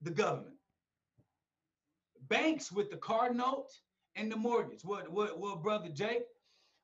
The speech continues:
Uh, now, when it comes to the mortgage, now, uh, you gotta purchase a, uh, purchase a home, because if you don't purchase a home, you're basically renting. And if you're renting, you're losing the power of equity on your home.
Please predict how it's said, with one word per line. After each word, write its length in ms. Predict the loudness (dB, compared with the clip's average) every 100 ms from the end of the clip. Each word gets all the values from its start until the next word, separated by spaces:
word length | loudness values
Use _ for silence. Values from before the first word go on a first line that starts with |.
| _
Uh, 280 | 2 4 2 0
now, 340 | -2 0 0
when 140 | -2 -6
it 100 | -4
comes 260 | -4 -4
to 100 | -2
the 80 | -2
mortgage, 500 | 0 2 2 0 -2 -4
now, 340 | -4 -2 -4 -6 _ _
uh, 40 | -6
you 120 | -2
gotta 300 | 0 2 0
purchase 300 | -2 -2 -2 -8 -4
a, 60 |
uh, 260 | -4 -2 -2
purchase 340 | -2 -4 -4
a 40 | -2
home, 360 | 0 0 0
because 200 | -2 -4
if 80 | -8
you 60 | -2
don't 200 | -2 -2
purchase 280 | -6 -6 -6
a 60 |
home, 380 | -4 -2 -2 -8 -12 _
you're 120 | -6
basically 500 | -2 -4 -4 -8 -10 -4
renting. 500 | -2 -2 -4 -8 -12 _ _ -14
And 80 | -10
if 60 |
you're 120 | -8
renting, 480 | -2 -2 -2 -4 -6 -12 _
you're 140 | -6
losing 340 | 0 0 0 -6
the 80 | -6
power 280 | -4 0 -2
of 60 | -2 -6
equity 340 | -4 -6 -8
on 160 | -10 -4
your 160 | -2 0
home. 240 | 0 -2